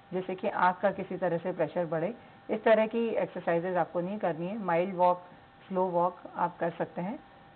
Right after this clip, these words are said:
और ख़ास करके आपको infection को बचाना है, तो वो तो normally किसी भी patient को हम operation के बाद बताते ही हैं।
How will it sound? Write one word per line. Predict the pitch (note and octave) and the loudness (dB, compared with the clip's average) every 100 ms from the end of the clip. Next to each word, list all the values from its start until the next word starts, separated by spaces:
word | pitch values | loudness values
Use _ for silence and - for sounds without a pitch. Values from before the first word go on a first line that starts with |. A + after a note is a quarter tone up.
| - | 2
और | G3+ G#3+ G#3 | 4 4 2
ख़ास | - G3+ G#3 - | 6 6 6 4
करके | A3 A3+ A3+ A3 | 2 4 2 4
आपको | G3 F#3+ - A3 A3 G#3 - | 4 2 2 2 2 0 -4
infection | E3+ E3+ E3+ G#3 G#3+ | -4 -2 -2 -2 -2
को | A3 | 0
बचाना | F3+ E3 D#3+ D#3 | 0 2 0 0
है, | D3+ - - - - | -4 -6 -16 -16 -6
तो | G#3+ | 0
वो | G3+ | 2
तो | A3+ B3+ A#3+ | 4 6 6
normally | G#3 G3 G3 G#3+ A#3 A#3 | 6 4 4 0 0 -2
किसी | A3 A#3 | -4 -2
भी | B3 | 0
patient | G#3+ G#3 G#3+ G#3+ | 0 -2 -2 -2
को | - | 2
हम | A3 G#3+ G#3 | 2 2 0
operation | F#3+ F3 F#3 G3 F#3+ | -2 -2 -6 -8 -6
के | F#3+ | -2
बाद | F3+ F3+ - | 0 -2 -2
बताते | E3 D3+ D#3+ F#3 | -2 -2 -4 -6
ही | G3 | -6
हैं। | F#3+ F#3+ A3+ | -4 -4 -6